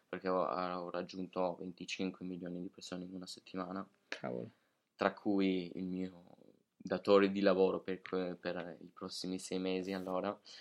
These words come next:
Speaker 1: Ehm, e ne-, sì, quindi ho iniziato a lavorare per questa azienda dopo aver avuto questo, eh, "successo", tra virgolette, su, su Facebook, raggiunge-, avendo questa pagina che era un mostro perché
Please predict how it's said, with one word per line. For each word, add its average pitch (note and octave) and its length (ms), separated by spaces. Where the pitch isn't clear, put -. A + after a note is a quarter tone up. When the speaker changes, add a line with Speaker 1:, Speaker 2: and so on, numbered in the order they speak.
Speaker 1:
Ehm, F2+ 580
e A2+ 80
ne-, A#2 160
sì, G#2 240
quindi G#2+ 220
ho - 40
iniziato G#2+ 340
a A2 40
lavorare A2 240
per A2 100
questa A2 260
azienda B2 520
dopo G#2 320
aver G2 220
avuto G2 280
questo, F#2 580
eh, F2+ 420
"successo", G#2 520
tra G2 140
virgolette, F#2+ 500
su, F2+ 540
su - 160
Facebook, G#2 640
raggiunge-, F#2+ 440
avendo F#2 380
questa F#2 400
pagina F#2 420
che F#2 80
era F#2+ 80
un F#2+ 80
mostro F#2+ 400
perché - 380